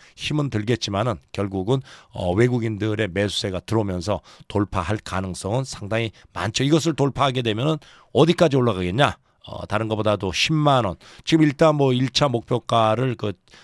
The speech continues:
일부 증권사에서 십만 원을 보고 있죠. 근데 외국인 증권사에서는 뭐 십이만 원까지, 어, 보고 있는 상황이에요. 그래서, 어, 십만 원을 넘어서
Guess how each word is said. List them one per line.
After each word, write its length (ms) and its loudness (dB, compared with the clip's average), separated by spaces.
일부 260 4
증권사에서 680 0
십만 400 2
원을 240 2
보고 320 -2
있죠. 260 -6
근데 220 2
외국인 460 2
증권사에서는 800 -2
뭐 120 0
십이만 680 2
원까지, 580 0
어, 200 -4
보고 280 -2
있는 160 -6
상황이에요. 460 -8
그래서, 320 0
어, 200 -2
십만 380 2
원을 180 0
넘어서 420 0